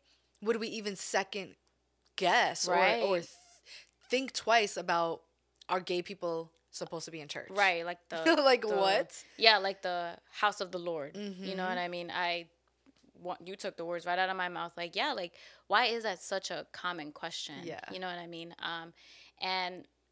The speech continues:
Speaker 2: I know, like, sometimes, like, as a Christian, and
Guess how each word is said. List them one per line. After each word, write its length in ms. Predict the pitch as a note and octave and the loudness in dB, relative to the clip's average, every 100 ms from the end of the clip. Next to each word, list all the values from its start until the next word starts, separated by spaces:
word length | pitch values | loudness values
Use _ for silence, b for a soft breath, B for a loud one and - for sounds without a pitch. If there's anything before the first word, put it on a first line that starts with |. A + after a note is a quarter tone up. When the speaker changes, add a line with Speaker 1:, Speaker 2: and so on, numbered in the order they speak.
| _ _ | _ _
Speaker 2:
I 140 | F#3+ F#3 | -2 0
know, 300 | F#3 F#3 F#3 | -2 -2 -2
like, 200 | F3 - | -4 -4
sometimes, 480 | G3 F#3+ F3+ F3+ | -4 -2 -4 -4
like, 160 | E3 - - | -8 -6 -4
as 180 | F#3 F#3 | -2 -4
a 60 | |
Christian, 600 | - F#3 - F3+ E3+ E3+ - | -8 -6 -6 -6 -8 -8 -10
and 500 | E3+ D#3+ D#3 D#3 | -10 -8 -10 -14